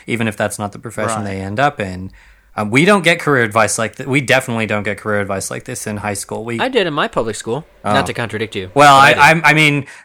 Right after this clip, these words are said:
Speaker 1: from the general, and maybe I'm just blanketing, but from the general, um, understanding I have is that you get a more,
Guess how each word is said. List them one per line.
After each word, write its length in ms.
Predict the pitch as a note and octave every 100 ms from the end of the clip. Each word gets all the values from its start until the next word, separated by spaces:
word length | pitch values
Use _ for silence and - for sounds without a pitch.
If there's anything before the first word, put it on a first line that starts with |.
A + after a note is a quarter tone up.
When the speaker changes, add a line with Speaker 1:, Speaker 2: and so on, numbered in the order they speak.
| -
Speaker 1:
from 240 | F#3 F#3+
the 80 | D3+
general, 640 | G#2 A2+ C3 B2+ A#2 A2
and 300 | B2+ A#2+ A#2+
maybe 240 | A#2 A#2+ A2+
I'm 240 | A2 G#2+ -
just 360 | A#2 - - _ _
blanketing, 560 | - A#2 A2 G#2 G2+ G#2
but 240 | A2+ A2+ -
from 240 | - A#2+ A2+
the 80 |
general, 640 | A2 G2+ B2 A#2 A2 G#2 G2+ _ _ _ _
um, 360 | A2 G#2 G2+ G#2+
understanding 540 | A2 G2+ - A2 G#2
I 120 | G#2
have 320 | G#2+ G#2 G2+ G#2+
is 120 | G2+
that 180 | A2 A2
you 140 | A2
get 380 | G#2 A2+ G#2+ - _ _ _ _
a 80 | A2+
more, 680 | G#2+ G#2 G#2+ G#2 G2+ G2